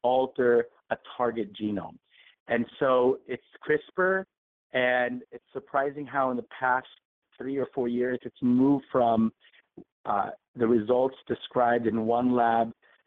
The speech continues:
to technology that's available online, such that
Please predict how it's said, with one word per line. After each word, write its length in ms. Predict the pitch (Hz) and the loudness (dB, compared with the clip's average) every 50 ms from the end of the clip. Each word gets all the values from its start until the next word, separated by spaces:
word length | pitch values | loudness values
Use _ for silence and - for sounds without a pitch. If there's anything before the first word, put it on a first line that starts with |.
| _ - | _ -12
to 80 | - 123 | -12 -8
technology 720 | - 131 123 - - 117 113 117 120 120 120 117 123 117 | -6 -8 -6 -2 0 0 2 4 2 2 2 0 0 0
that's 160 | 113 104 - - | 0 0 0 0
available 800 | 107 98 101 110 107 110 113 117 120 113 107 117 113 113 117 - _ | -2 -2 2 2 2 4 4 4 2 2 2 2 2 2 0 -2 _
online, 920 | - 101 98 101 101 98 95 95 95 95 95 98 104 117 131 143 165 175 170 - _ _ _ - - _ _ - - | -2 0 0 0 0 -2 -2 -2 -2 -2 -2 -2 -2 -2 -2 -2 -4 -6 -8 -10 _ _ _ -20 -20 _ _ -10 -4
such 160 | - 131 123 - - - | -2 -2 -2 -2 -6 -4
that 300 | - 117 110 110 110 113 | -2 0 2 2 0 -2